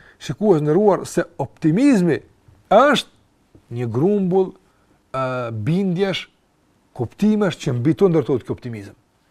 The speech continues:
Cila është shtylla e parë? Cila është kjo bindje e parë që mbi të ndërtohet optimizmi? Bindja e parë është që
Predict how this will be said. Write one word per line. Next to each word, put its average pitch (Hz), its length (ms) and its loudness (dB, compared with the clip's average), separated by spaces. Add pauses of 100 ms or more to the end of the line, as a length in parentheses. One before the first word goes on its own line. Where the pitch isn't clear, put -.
(320)
Cila 247 260 0
është - 200 -10
shtylla 160 340 -2
e 117 100 -10
parë? 113 220 -10 (1500)
Cila 240 240 2
është - 220 -14
kjo 180 100 4
bindje 135 560 2 (640)
e 123 160 -6
parë 170 320 10
që 151 160 -2
mbi 151 120 2
të 165 140 0
ndërtohet 143 300 -2
optimizmi? 123 400 -8 (1400)
Bindja 202 260 -4
e 196 60 -14
parë 202 240 -4
është - 140 -6
që 180 60 -8